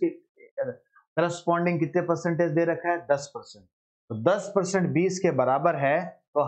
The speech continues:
हंड्रेड परसेंट कितने के बराबर होगा, दो सौ के बराबर होगा। Simple calculation, calculation है maths के लिए।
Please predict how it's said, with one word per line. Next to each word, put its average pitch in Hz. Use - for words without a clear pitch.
हंड्रेड 170
परसेंट 170
कितने 170
के 165
बराबर 143
होगा, 117
दो 135
सौ 190
के 190
बराबर 180
होगा। 170
Simple 220
calculation, 165
calculation 135
है 123
maths 113
के 107
लिए। -